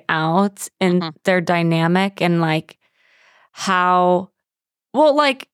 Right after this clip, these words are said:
Speaker 1: you can say that. And then there's this other thing that the barbarians always keep their oaths.
Speaker 2: Yeah.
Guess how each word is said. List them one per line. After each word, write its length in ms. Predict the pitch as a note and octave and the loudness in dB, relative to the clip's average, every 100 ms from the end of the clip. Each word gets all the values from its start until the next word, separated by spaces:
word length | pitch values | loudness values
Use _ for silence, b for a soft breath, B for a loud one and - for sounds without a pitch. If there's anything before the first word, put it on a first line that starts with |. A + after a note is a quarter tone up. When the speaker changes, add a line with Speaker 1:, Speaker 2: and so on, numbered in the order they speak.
| - | -2
Speaker 1:
you 160 | D4+ | 0
can 200 | E4+ G4 | 4 2
say 340 | E4 - A3+ A3+ | 2 0 0 2
that. 240 | F3+ E3 | 2 0
And 120 | - B3+ | -2 -2
then 80 | D4 | 0
there's 140 | E4 | 0
this 120 | D4+ D4 | 0 0
other 180 | B3+ B3 | 0 0
thing 180 | A3 | 2
that 120 | G#3 F#3+ | 2 2
the 120 | F3+ | -2
barbarians 680 | D#3 F#3 E3 F3 F3 F3 E3+ | 0 -2 2 2 4 2 2
always 180 | E3+ E3 | 0 0
keep 220 | F3 F3 | -4 -2
their 160 | E3+ - | -2 0
oaths. 420 | D#3 F#3 - - | 0 -2 -6 -4
Speaker 2:
Yeah. 240 | G3+ C#3+ | -2 -2